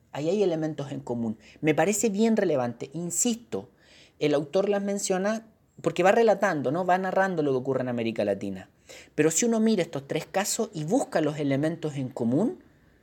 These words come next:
hay, hay una problemática interesante. Insisto, hay una problemática interesante.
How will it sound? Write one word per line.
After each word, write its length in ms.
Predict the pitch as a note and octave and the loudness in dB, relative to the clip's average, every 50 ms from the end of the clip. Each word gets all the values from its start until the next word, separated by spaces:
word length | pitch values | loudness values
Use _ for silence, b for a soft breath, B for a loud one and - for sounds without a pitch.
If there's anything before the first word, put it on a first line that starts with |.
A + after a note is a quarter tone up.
| _ _ - | _ _ 0
hay, 140 | D#3 F#3 G3 | 4 4 4
hay 220 | - F3+ F3+ F#3+ | 4 4 2 4
una 160 | G#3+ A#3 B3 | 4 4 4
problemática 500 | G3 F#3 E3 D#3 D3+ D#3 D3+ D3+ D#3+ D#3 | 4 2 2 2 2 2 2 0 0 -2
interesante. 640 | D#3 C#3 C#3+ - A2+ - - - - - - - - _ _ _ _ - - - - - _ - - | -4 -6 -6 -6 -4 -4 -6 -6 -10 -16 -20 -20 -20 _ _ _ _ -20 -20 -20 -20 -20 _ -16 -8
Insisto, 340 | - C3+ B2+ C#3+ C3+ - A#2+ | -2 -2 0 0 0 0 2
hay 120 | B2 C#3+ D#3+ | 4 4 4
una 140 | F3+ E3 | 4 2
problemática 540 | C3+ B2+ B2 B2 A#2+ B2+ C3 B2 B2+ A#2+ B2+ | 0 0 0 -2 0 0 0 0 -2 -6 -6
interesante. 580 | A2 - - - - - - - - - - | -6 -6 -6 -6 -6 -6 -8 -10 -16 -20 -20